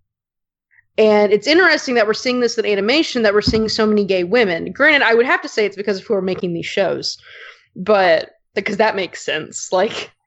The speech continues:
you have queer women making shows, you're gonna have queer women in shows. But I did want to make that point.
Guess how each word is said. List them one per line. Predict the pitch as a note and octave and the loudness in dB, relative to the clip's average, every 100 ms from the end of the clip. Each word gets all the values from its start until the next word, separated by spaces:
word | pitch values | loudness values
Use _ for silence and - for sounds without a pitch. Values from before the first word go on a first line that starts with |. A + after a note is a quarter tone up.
| - | -8
you | G#3 | -2
have | G3+ F#3 F#3 - | 0 0 -4 -14
queer | - G#3 G3 | 0 2 4
women | G3+ F#3+ | 2 2
making | F3+ F3+ E3+ | -2 -4 -6
shows, | - - F#3 F3+ G3 | -4 0 2 0 -2
you're | A3 | -2
gonna | F#3 | 0
have | G3 F#3 | 0 -2
queer | - F#3 F#3 | -2 0 2
women | F#3+ F#3+ F#3+ | 2 0 -2
in | F3 | -4
shows. | - A3+ E3 D#3+ E3+ - - - - - - _ _ _ _ _ _ _ - - | -2 0 2 -2 -6 -12 -16 -20 -20 -20 -20 _ _ _ _ _ _ _ -16 -6
But | G3 | 0
I | G3+ | 2
did | G#3 G3+ | 2 2
want | G3 F3+ - | -2 -4 -12
to | F#3+ | -6
make | D#3+ - | -6 -4
that | - - | -8 -8
point. | - | -14